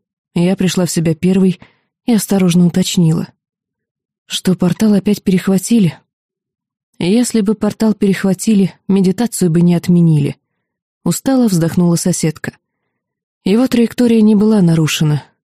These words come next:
а вот только то, что из него вывалилось, уже сложно назвать человеком. У меня всегда было слишком хорошее воображение, потому я невольно представила, что там могло быть,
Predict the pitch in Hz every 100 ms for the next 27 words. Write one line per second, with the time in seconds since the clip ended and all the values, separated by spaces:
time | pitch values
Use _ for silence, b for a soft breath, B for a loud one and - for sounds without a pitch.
0 | _ _ 175 170 - 180 - 165 196 -
1 | 175 165 170 175 165 202 190 180 175 165
2 | - _ _ _ _ _ _ - 226 208
3 | - 185 180 180 170 160 160 - - 165
4 | 160 151 - - - _ _ _ _ _
5 | _ _ _ _ 190 196 240 262 277 233
6 | 214 170 165 - 175 180 175 180 190 -
7 | 190 175 175 175 185 175 156 147 - _
8 | _ _ _ _ _ - 180 240 262 233
9 | 233 214 214 240 214 190 180 - 208 202
10 | 175 165 - 185 180 170 170 165 175 180
11 | 160 -